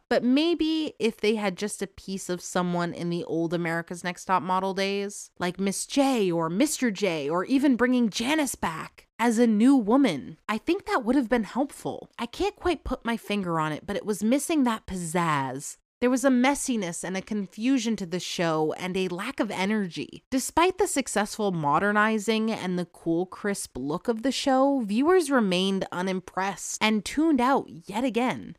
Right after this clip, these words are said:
And this time, it was over for real. After twenty-four cycles, America's Next Top Model was canceled following consistent drops in ratings.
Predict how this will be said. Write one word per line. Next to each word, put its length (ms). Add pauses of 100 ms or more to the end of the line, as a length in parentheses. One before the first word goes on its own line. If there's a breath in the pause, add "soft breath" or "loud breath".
And 200
this 200
time, 460 (100)
it 140
was 240
over 400
for 240
real. 460 (100)
After 240
twenty-four 560
cycles, 640
America's 540
Next 220
Top 180
Model 300
was 180
canceled 640
following 500
consistent 640
drops 380
in 120
ratings. 640